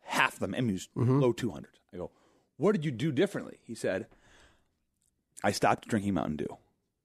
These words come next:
Speaker 2: Yeah.
Speaker 1: I started eating salads instead of hamburgers." I go, "So two changes." I go, I go, "Hold on here." I go, "How much Mountain Dew are you drinking?" He goes, "Anywhere between six and twelve a day," which, uh, is an extreme amount.
Speaker 2: It
Speaker 1: I
Speaker 2: is.
Speaker 1: got that. But the point of this is he made, he, he didn't even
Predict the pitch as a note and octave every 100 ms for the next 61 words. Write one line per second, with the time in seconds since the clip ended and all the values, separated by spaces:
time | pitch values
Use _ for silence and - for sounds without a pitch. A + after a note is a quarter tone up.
0 | _ _ _ - D3+ A3+ - C3 A2 G2+
1 | G#2+ G#2+ - A2 G2+ F#2 F#2 F#2 F2 D#2
2 | A#1 - - D#2 C#2 - F2 D2+ - D#3
3 | D3 G#2 E2 E2+ F2 G2 D2+ - C#3 F2
4 | A#1+ - _ _ _ _ _ - - F#3+
5 | F3 C3 - G2 A2 F#2 E2 F#2+ C2+ A#1
6 | - _ - D3 D3 B2 A2+ G2 - D#3+
7 | - A#2+ - E2+ C#2+ A1+ G1+ B2 C3 -
8 | - C#3+ B2 B2+ - - F3 E3+ C3+ A2
9 | - - - F3 C3 C3+ - - _ _
10 | _ _ - - A3+ D4+ C3 A2+ G#2 -
11 | - E3+ D3 C3 - _ - A#3 B2+ A2+
12 | G3 G#3 F2+ F2